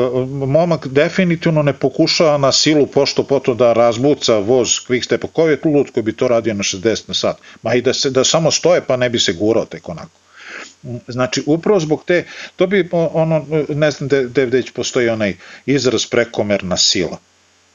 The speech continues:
Znači, jednom si, jednom si ga čuknuo glavom, stavio si mu do znanja, „Nema ovde prolaza”,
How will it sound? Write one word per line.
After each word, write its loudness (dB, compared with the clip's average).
Znači, -6
jednom 2
si, 0
jednom 2
si 2
ga 2
čuknuo 2
glavom, 2
stavio 2
si 0
mu -2
do -4
znanja, 0
„Nema 0
ovde 0
prolaza”, -2